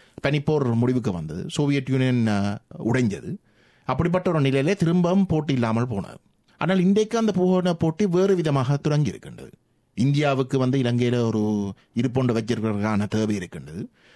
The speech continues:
அதே போல மற்ற பக்கத்துல வந்து சீனா இலங்கையில வந்து ஒரு பெரிய அளவுல ஒரு இருப்பொண்டு வச்சிருக்கிறதான தேவை இருக்கிற இடத்துல, அ, அந்த போட்டி நடைபெற்று,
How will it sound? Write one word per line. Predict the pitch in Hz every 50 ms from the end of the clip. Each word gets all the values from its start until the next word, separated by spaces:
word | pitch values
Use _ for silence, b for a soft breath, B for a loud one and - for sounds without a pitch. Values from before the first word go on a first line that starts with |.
| b b b
அதே | 135 147 170 175
போல | 165 165 165 165 170 170 170 170 165
மற்ற | 151 131 131 - 156 143
பக்கத்துல | 143 139 - 139 143 139 139
வந்து | 135 139 143 151 -
சீனா | - 151 156 151 131 87 - - _ _ _
இலங்கையில | - 123 110 113 120 123 120 120
வந்து | 117 120 117 120
ஒரு | 120 110 110 107 104 95 B B B B B B B -
பெரிய | 117 123 127 123 120
அளவுல | 120 120 120
ஒரு | 117 110 107 107
இருப்பொண்டு | 101 110 117 117 123 120 117 110
வச்சிருக்கிறதான | 110 107 120 110 - 117 110 104 101 95
தேவை | - 110 110 110 110
இருக்கிற | 104 107 - 110 104
இடத்துல, | 104 104 98 90 - 85 80 95 135 240 294 B B B B B B B B B B B -
அ, | 156
அந்த | 135 143 170 170 160
போட்டி | - 175 170 175 196
நடைபெற்று, | 175 170 170 170 170 175 170 170 175 170 160 156